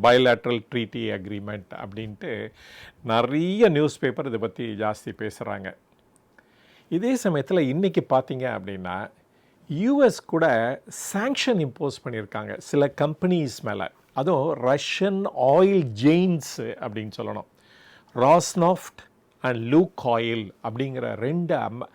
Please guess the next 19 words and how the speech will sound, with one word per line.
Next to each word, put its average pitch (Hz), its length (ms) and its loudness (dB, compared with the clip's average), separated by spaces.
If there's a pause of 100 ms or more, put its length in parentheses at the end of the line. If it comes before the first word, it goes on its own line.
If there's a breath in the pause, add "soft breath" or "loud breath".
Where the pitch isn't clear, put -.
(300 loud breath)
அ, 117 180 4
ரஷ்யன் 135 640 0
ஆயில் 147 420 2 (120)
சப்ளையிங் 120 560 -4
கம்பெனிஸ் 117 520 -10
மேல 113 500 -4 (440 soft breath)
சாங்ஷன், 127 540 -6
அ, 101 200 -10
விதிச்சிருக்காங்க. 101 720 -12 (600 soft breath)
இந்தியால 131 480 0
வந்து 101 600 -8 (160)
Rosneft 120 720 -2
வந்து 107 520 -10
ஒரு 117 300 -8
பெரிய 165 360 -4
ரிஃபைனரியை 143 920 -6
ரன் 120 220 -6
பண்ணிட்டு 113 300 -12
இருக்காங்க. 98 400 -10